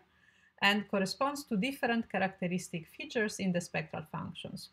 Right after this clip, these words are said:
So if we are able to help identifying these characteristic features, then we know, uh, what is the best way to treat them in a real-time, um, framework, which is different,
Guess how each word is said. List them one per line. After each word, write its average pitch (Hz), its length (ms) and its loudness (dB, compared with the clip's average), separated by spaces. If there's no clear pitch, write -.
So 185 260 4
if 196 260 0
we 214 100 6
are 180 220 6
able 196 340 4
to 180 160 -2
help 180 340 0
identifying 170 880 0
these 160 220 -6
characteristic 160 640 -4
features, 233 400 0
then 185 380 2
we 175 140 2
know, 156 340 -2
uh, 165 200 0
what 165 260 -2
is 156 300 -4
the 165 120 -2
best 156 380 -2
way 160 160 -2
to 160 180 -6
treat 196 240 -4
them 160 300 0
in 180 180 6
a 165 80 4
real-time, 156 760 0
um, 160 400 -2
framework, 156 480 0
which 165 200 -2
is 156 100 0
different, - 560 -8